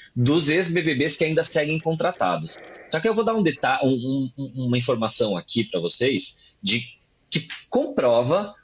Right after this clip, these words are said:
o quão abandonado o Davi está pela Globo, por toda a equipe que, em teoria, deveria estar assistindo ele,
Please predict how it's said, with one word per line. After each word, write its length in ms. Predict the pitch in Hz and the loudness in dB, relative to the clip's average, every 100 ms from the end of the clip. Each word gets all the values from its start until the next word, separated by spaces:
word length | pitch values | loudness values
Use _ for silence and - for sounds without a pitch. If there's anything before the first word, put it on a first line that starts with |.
| _ - | _ -4
o 100 | 170 | -4
quão 360 | - 208 254 285 | 0 2 4 4
abandonado 880 | 202 208 185 139 101 104 117 156 - | 4 4 4 2 2 2 2 0 0
o 80 | 143 | 2
Davi 400 | 139 139 117 170 | 2 2 2 2
está 500 | 208 - - 107 160 - _ _ | 2 0 -2 -2 -4 -14 _ _
pela 280 | - 139 180 | -2 2 2
Globo, 460 | 104 87 85 117 95 | 2 2 2 2 0
por 140 | 101 | -2
toda 200 | - 156 | 0 0
a 20 | |
equipe 320 | 175 127 120 120 | 0 -2 -2 -2
que, 160 | 123 | 0
em 40 | 120 | 2
teoria, 340 | 127 113 107 | 2 2 2
deveria 360 | 104 98 95 98 | 0 0 0 0
estar 120 | 98 | 0
assistindo 540 | 92 - - 92 87 107 | 0 0 0 -2 0 2
ele, 240 | 151 104 | 2 0